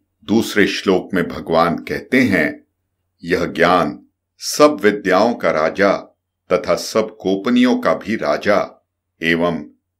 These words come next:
अति पवित्र, उत्तम, प्रत्यक्ष फल वाला और धर्मयुक्त है। साधन करने को बड़ा सुगम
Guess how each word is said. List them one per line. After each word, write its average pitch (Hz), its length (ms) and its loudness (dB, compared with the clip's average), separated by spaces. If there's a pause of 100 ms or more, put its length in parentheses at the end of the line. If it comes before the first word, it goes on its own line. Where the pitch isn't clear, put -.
(100)
अति 87 360 -2
पवित्र, 80 720 -4 (400)
उत्तम, 98 500 -2 (480)
प्रत्यक्ष 151 640 2
फल 107 360 4
वाला 90 640 2 (220)
और 98 340 2
धर्मयुक्त 104 800 -2
है। 71 340 -2 (400)
साधन 92 640 2
करने 87 380 0
को 85 500 -4 (260)
बड़ा 80 320 6
सुगम 98 580 0